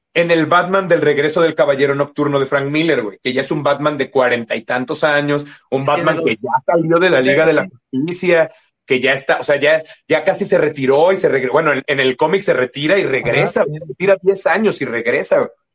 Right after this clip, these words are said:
Speaker 1: No sé, es un Batman que chupa, que fuma, que ti-, es cuate del comisionado Gordon y juega en canasta una vez a la semana y cosas así, ¿sabes? O sea,
Speaker 2: Ahora,
Speaker 1: es
Speaker 2: a mí,
Speaker 1: otro
Speaker 2: por
Speaker 1: Batman
Speaker 2: ejemplo,
Speaker 1: completamente.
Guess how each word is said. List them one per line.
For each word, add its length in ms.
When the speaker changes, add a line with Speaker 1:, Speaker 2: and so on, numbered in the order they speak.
Speaker 1:
No 80
sé, 100
es 100
un 80
Batman 280
que 140
chupa, 420
que 120
fuma, 480
que 460
ti-, 140
es 260
cuate 280
del 120
comisionado 520
Gordon 440
y 160
juega 220
en 80
canasta 420
una 140
vez 100
a 60
la 80
semana 320
y 20
cosas 220
así, 240
¿sabes? 260
O 20
sea, 420
Speaker 2:
Ahora, 240
Speaker 1:
es 120
Speaker 2:
a 280
mí, 100
Speaker 1:
otro 100
Speaker 2:
por 100
Speaker 1:
Batman 120
Speaker 2:
ejemplo, 80
Speaker 1:
completamente. 720